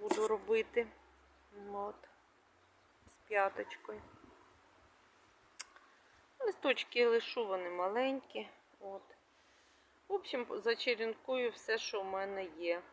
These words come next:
От. От так. А потім вам покажу, коли висаджу і закрию цю тепличку.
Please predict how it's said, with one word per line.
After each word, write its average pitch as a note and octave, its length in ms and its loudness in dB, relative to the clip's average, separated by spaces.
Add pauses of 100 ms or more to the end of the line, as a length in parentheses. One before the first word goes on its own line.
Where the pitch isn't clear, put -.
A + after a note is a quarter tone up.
(720)
От. F3+ 240 -12 (2000)
От G3 240 -4 (640)
так. F#3 540 -8 (1600)
А D#4+ 120 -2
потім A3 500 -2
вам G#3+ 280 2 (100)
покажу, E3+ 560 -4 (360)
коли F#3 220 -8
висаджу F3+ 760 -10 (520)
і G3 80 -12
закрию F#3 600 -6 (120)
цю F3+ 60 -12
тепличку. - 800 -14